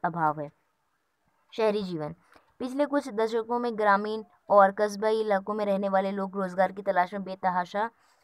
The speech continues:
शहरों की ओर पलायन कर रहे हैं। शहरों में आवास की समस्या दिन प्रतिदिन बढ़ती जा रही है। वहाँ दर बेनुमा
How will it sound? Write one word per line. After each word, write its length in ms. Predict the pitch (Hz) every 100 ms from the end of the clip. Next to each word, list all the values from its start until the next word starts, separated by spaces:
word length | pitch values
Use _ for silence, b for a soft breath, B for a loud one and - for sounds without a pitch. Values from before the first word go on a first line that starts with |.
| b b - 175 208
शहरों 320 | 240 233 247
की 120 | 247
ओर 160 | 226 226
पलायन 480 | - 208 196 220 - _ _ -
कर 160 | 202
रहे 280 | 175 160 156
हैं। 220 | 151 170
शहरों 340 | 170 226 220 247
में 120 | 254
आवास 340 | 220 214 214
की 100 | -
समस्या 580 | 226 214 196 196 214 208 220 b b b 196
दिन 200 | 220 208
प्रतिदिन 440 | 208 196 196 220
बढ़ती 280 | 202 185 208
जा 200 | 185 175
रही 140 | 185
है। 60 | 190
वहाँ 380 | 196 208 220 226 b b -
दर 240 | 202 208 208
बेनुमा 520 | 208 208 208 214